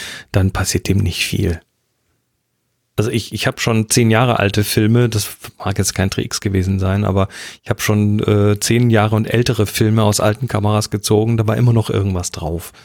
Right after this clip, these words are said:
Also die kann man immer noch entwickeln. Ja, die werden schlechter mit der Zeit, aber die kippen jetzt nicht sofort irgendwie komplett um. Ähm, ja,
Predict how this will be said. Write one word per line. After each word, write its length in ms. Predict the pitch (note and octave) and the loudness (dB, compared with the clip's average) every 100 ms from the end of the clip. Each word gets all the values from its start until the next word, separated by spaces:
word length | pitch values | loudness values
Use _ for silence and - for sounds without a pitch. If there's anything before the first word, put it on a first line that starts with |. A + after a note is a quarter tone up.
| - _ _ | -20 _ _
Also 140 | - F#2+ | -6 -4
die 100 | F#2+ | -4
kann 240 | - G2+ | 0 2
man 180 | G2+ G2 | 4 2
immer 220 | A#2 G2+ | 2 2
noch 240 | F#2+ - - _ _ _ | 0 -4 -14 _ _ _
entwickeln. 640 | A2 - A#2 C#3 A#2+ A#2 | -6 -2 0 0 2 2
Ja, 340 | A2+ G2 G2 A#2+ | 2 2 2 2
die 240 | A2+ A2 | 0 0
werden 540 | G#2 G#2 G#2+ G#2 G#2 G#2+ _ _ | 2 2 2 2 0 -4 _ _
schlechter 380 | - - G#2+ - | -6 -2 0 2
mit 120 | A#2 | 2
der 160 | A2 G#2+ | 2 0
Zeit, 360 | - G#2+ A2+ - | 0 0 0 0
aber 280 | G2+ G2+ G2+ - - - - | 0 0 -2 -12 -16 -18 -4
die 280 | A2+ A2 G#2+ G#2 | 0 2 0 0
kippen 260 | - - B2+ | -2 2 2
jetzt 160 | A2 | 2
nicht 120 | B2+ | 2
sofort 360 | - A#2+ A2+ A2 | 0 0 -2 0
irgendwie 360 | B2 A#2 G#2+ G#2 | 2 2 2 0
komplett 600 | - A2 - G2+ G2+ - | -2 -2 -2 -4 -6 -10
um. 520 | - G#2+ F#2+ F2+ D#2+ D#2 - - - - - _ _ _ _ | -2 2 2 0 -6 -10 -16 -20 -20 -20 -20 _ _ _ _
Ähm, 320 | B2+ C3+ C#3+ C#3+ | 0 4 4 4
ja, 340 | C3+ G2+ F2+ | 2 0 -4